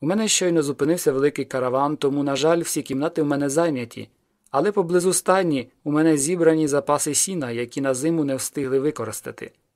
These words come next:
Там вам постелять килими і принесуть їжі. І ще – як можна впізнати людину, яку ви шукаєте?» Данько уважно подивився на Кобзаря. Той подумав трохи і промовив:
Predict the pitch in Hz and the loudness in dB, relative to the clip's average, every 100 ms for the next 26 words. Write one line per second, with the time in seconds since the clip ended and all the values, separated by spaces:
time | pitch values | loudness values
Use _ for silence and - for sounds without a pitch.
0 | _ - 127 131 131 127 - 175 170 - | _ -4 -2 0 0 -2 0 0 0 -2
1 | 151 151 156 156 135 143 - 147 156 165 | 0 4 2 2 -2 -2 -2 -6 -6 -6
2 | 117 104 - _ _ 143 - - 147 - | -6 -10 -16 _ _ -8 -4 0 -2 -2
3 | _ _ _ - 135 175 180 143 131 120 | _ _ _ -4 -2 0 2 2 0 -4
4 | 131 135 127 131 131 131 135 131 127 131 | -4 -2 -2 -2 -4 -2 -2 -2 -2 -4
5 | 127 117 135 135 127 104 - 110 _ _ | -6 -4 -4 -2 -2 -4 -10 -18 _ _
6 | _ _ _ _ _ _ _ - 185 285 | _ _ _ _ _ _ _ -2 -2 2
7 | 254 220 208 180 165 165 165 156 147 139 | 4 4 4 4 6 6 4 0 -2 -4
8 | 139 135 110 104 - _ _ _ 160 156 | -2 -2 -4 -6 -14 _ _ _ 0 2
9 | 156 170 214 160 131 117 117 - - 175 | 0 2 0 0 -2 -2 -6 -10 -8 -8
10 | 170 202 180 113 98 98 | 0 2 2 0 -4 -14